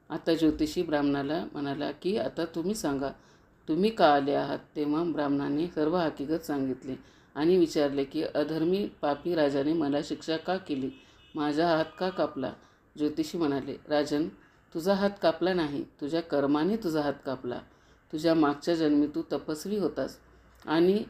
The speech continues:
राजकन्या गाय होती, राजपुत्र कसाई होता. ते, जेव्हा त्या कसायाने गायला मारायला सुरुवात केली, तेव्हा बिचारी गाय आपला जीव वाचून जंगलात पळून गेली. मागून कसाई आला आणि तुम्हाला विचारले,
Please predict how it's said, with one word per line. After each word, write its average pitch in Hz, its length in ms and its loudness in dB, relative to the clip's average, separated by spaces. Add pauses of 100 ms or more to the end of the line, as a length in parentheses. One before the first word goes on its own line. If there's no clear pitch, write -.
(200)
राजकन्या 165 680 2
गाय 151 360 2
होती, 151 320 -6 (500)
राजपुत्र 175 640 2
कसाई 175 440 0
होता. 165 320 0 (840)
ते, 170 300 4
जेव्हा 170 360 4
त्या 202 200 2
कसायाने 156 680 0
गायला 151 340 2
मारायला 147 440 0
सुरुवात 147 320 -4 (120)
केली, 147 240 -2
तेव्हा 147 340 -2
बिचारी 147 420 0
गाय 156 300 2 (400)
आपला 190 360 2
जीव 175 260 4
वाचून 156 420 2
जंगलात 156 340 0
पळून 165 360 -2
गेली. 135 280 -2 (520)
मागून 165 320 2
कसाई 185 400 2
आला 156 280 4 (120)
आणि 175 420 0 (540)
तुम्हाला 165 340 4
विचारले, 147 540 2